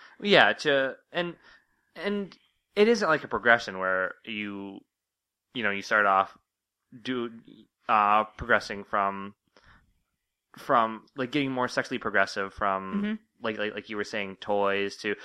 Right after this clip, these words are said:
Speaker 1: it,
Speaker 2: No,
Speaker 1: it
Speaker 2: it's,
Speaker 1: isn't
Speaker 2: it's,
Speaker 1: like it's
Speaker 2: it's,
Speaker 1: a path to
Speaker 2: those
Speaker 1: public
Speaker 2: are all parallels.
Speaker 1: Yeah, it, it's, it's not like it's a path to public sex.
Speaker 2: Right.
Speaker 1: Exactly. They're,
Speaker 2: Yeah, they're not
Speaker 1: they're,
Speaker 2: linear.
Speaker 1: they're,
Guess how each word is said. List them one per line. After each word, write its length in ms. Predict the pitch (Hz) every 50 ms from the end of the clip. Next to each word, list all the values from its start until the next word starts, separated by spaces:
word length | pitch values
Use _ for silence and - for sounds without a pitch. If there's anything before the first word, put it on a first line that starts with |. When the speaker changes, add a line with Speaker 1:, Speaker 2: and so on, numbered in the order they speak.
| - - -
Speaker 1:
it, 100 | 165 190
Speaker 2:
No, 160 | 214 302 208 180
Speaker 1:
it 40 |
Speaker 2:
it's, 80 | 185 214
Speaker 1:
isn't 120 | 208 185 180
Speaker 2:
it's, 40 | 160
Speaker 1:
like 100 | 156 147
it's 120 | 139 139 127
Speaker 2:
it's, 80 | 110
Speaker 1:
a 40 | -
path 380 | - - 151 139 139 127 - - -
to 180 | - - 156
Speaker 2:
those 140 | 139 247 320
Speaker 1:
public 160 | 311 254 240 220
Speaker 2:
are 40 | 208
all 320 | 208 196 190 185 180 175
parallels. 760 | - - 196 220 208 185 165 147 127 120 120 - - - -
Speaker 1:
Yeah, 140 | 139 131 104
it, 340 | 104 110 - 135 143 156 156 -
it's, 180 | 131 - - -
it's 140 | - - -
not 80 | 139
like 100 | 127 117
it's 80 | 107 -
a 40 | 101
path 280 | - - 123 110 101 -
to 140 | - - 123
public 260 | 101 104 90 - -
sex. 200 | - - 87 -
Speaker 2:
Right. 100 | 185 175
Speaker 1:
Exactly. 280 | 160 104 98 - 98 92
They're, 120 | 101 104
Speaker 2:
Yeah, 100 | 107 127
they're 140 | 135 170 170
not 180 | 170 165 156 -
Speaker 1:
they're, 120 | 165 170
Speaker 2:
linear. 200 | 151 147 139 131
Speaker 1:
they're, 240 | 180 190 175 160 143